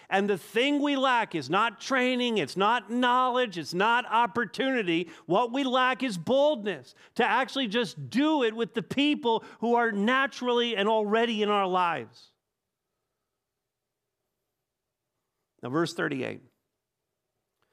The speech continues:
The man commanded the chariot to stop. He said, "What's preventing me from being baptized? I believe."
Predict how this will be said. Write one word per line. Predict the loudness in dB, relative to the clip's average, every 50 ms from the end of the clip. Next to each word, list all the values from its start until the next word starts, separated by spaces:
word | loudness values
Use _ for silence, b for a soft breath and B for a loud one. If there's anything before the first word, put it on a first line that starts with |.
| _ _ _
The | -2 0
man | 2 2 0 0 0
commanded | 0 0 2 2 2 2 2 0 -2 -4
the | -4 -8
chariot | -4 -2 0 0 0 -2 -4
to | -8
stop. | -10 -10 -8 -6 -6 -6 -6 -8 -10 -16 _ _ _ _ _ _ _ _ _ _ _ _ _ _ _ _ _ _ _
He | -8 -2
said, | 0 0 0 2 2
"What's | 0 0 -2 -4 -12 B B B
preventing | -4 -2 0 2 0 0 0 0
me | 0
from | 0 -2 -2
being | 0 -2 0 0
baptized? | 0 0 0 0 0 0 -2 0 0
I | 0 0
believe." | 0 0 2 2 2 0 0 -4 -6 -8 -10